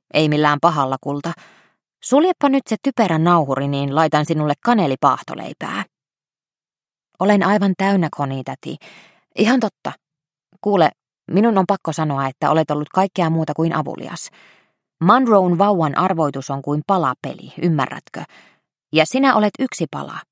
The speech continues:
Jos löytäisin kaikki palat, pystyisin ratkaisemaan arvoituksen. Mieti, näin pitkän ajan jälkeen. Eikö se olisi kiva? Eikö olisikin jännittävää? Voi Veronica, kulta.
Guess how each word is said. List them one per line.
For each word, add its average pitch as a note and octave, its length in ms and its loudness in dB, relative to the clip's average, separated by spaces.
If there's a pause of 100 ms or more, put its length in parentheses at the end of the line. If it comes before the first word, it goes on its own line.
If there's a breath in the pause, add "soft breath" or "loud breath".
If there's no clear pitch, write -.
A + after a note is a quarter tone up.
(640)
Jos F3 180 2
löytäisin E3+ 460 4
kaikki A3 340 -2
palat, G#3+ 300 -2
pystyisin F#3 460 -4
ratkaisemaan E3 640 0
arvoituksen. D#3+ 720 -4 (840)
Mieti, D3 500 -2 (160)
näin B3+ 280 2
pitkän G3 340 -2
ajan E3+ 260 0
jälkeen. D3+ 500 -6 (680)
Eikö C#4+ 200 2
se C#4 80 2
olisi C4+ 260 2
kiva? G3 280 -4 (720)
Eikö D#3+ 200 2
olisikin D#3 500 0
jännittävää? E3+ 920 0 (1300)
Voi E3 260 2
Veronica, E3+ 640 2
kulta. C#3 440 -6